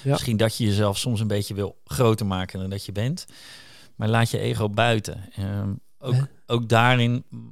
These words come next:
Speaker 2: maak je soms ondernemers mee die, ja, zo graag iets willen, maar ook zo graag willen bewijzen dat ze er al zijn, met name hele jo-, jonge ondernemers,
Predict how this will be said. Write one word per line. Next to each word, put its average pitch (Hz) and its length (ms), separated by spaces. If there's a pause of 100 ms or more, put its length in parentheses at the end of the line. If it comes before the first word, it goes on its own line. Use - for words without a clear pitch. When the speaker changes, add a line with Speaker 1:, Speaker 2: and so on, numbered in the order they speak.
Speaker 2:
maak 117 380
je 113 100
soms 117 240
ondernemers 127 420
mee 110 200
die, 107 240 (540)
ja, 101 160
zo 139 320
graag 117 320
iets 113 180
willen, 123 280
maar 104 180
ook 110 140
zo 147 280
graag 120 200
willen 117 280
bewijzen 110 500
dat 101 180
ze 104 280
er 101 100
al 98 360
zijn, 120 480
met 107 120
name 117 380
hele 101 240
jo-, 117 280
jonge 123 260
ondernemers, 92 640